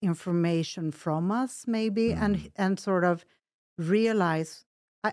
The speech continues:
Speaker 1: I would say the key point would be not what you are asking, because we worked at Google for a while
Speaker 2: Okay.
Speaker 1: trying to,
Speaker 2: Mm.
Speaker 1: to implement the, uh, searches of statistics. And what I gradually started realizing was that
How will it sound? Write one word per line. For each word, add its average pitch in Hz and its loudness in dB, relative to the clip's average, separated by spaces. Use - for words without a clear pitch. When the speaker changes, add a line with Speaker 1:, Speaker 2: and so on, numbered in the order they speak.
Speaker 1:
I 240 0
would 247 -4
say 202 -2
the 190 -6
key 294 0
point - -2
would 180 2
be 156 0
not 254 2
what 233 0
you 190 2
are 170 4
asking, - -4
because 202 -2
we 214 2
worked 220 0
at 185 -6
Google 190 2
for 151 -2
a 139 -2
while 131 -6
Speaker 2:
Okay. 104 -2
Speaker 1:
trying 202 4
to, 170 0
Speaker 2:
Mm. 170 -6
Speaker 1:
to 180 4
implement 165 2
the, 147 0
uh, 156 -2
searches 185 -6
of 143 -6
statistics. - -8
And 185 2
what 208 2
I 214 0
gradually 226 0
started 175 -2
realizing 196 0
was 165 -2
that 156 -2